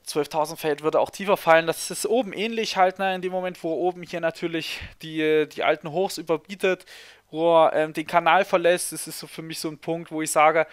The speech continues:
ähm, dort würde ich dann selber auch halt eben von Short spätestens auf, also von Short-Ansichten auf Long-Ansichten gehen, auch wenn ich niemals bis hierhin mein, mein Short so halten würde, äh, als K-O-Schein hier, wenn da oben der K O liegt.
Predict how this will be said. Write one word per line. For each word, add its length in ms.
ähm, 260
dort 180
würde 140
ich 100
dann 220
selber 380
auch 200
halt 220
eben 420
von 400
Short 380
spätestens 680
auf, 260
also 160
von 160
Short-Ansichten 560
auf 140
Long-Ansichten 720
gehen, 180
auch 140
wenn 100
ich 80
niemals 300
bis 140
hierhin 300
mein, 260
mein 180
Short 240
so 120
halten 300
würde, 360
äh, 40
als 460
K-O-Schein 500
hier, 240
wenn 140
da 80
oben 200
der 100
K 120
O 300
liegt. 320